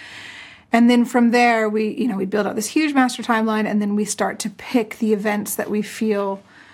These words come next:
deserve to be investigated, interrogated, you know, and, and highlighted. And something we've always re-,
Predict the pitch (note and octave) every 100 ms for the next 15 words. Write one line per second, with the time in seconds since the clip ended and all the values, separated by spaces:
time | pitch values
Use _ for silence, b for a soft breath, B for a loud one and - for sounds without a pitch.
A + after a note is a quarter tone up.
0 | B B B3 G#3+ A3+ G#3+ G#3+ F#3+ F#3 -
1 | G#3 - - A3+ C#4+ C#4+ C4+ C#4+ C4+ A3+
2 | A#3+ A#3+ A3 A3 G#3+ G#3+ G#3 G#3+ F3 F#3+
3 | - A3 G#3+ - G#3 G3+ F#3+ G3+ G3 G3
4 | F3+ - - - B B B B B _
5 | - A3+ A3 G#3 C4 B3 B3 A#3+ A#3 A#3+
6 | G#3+ G3+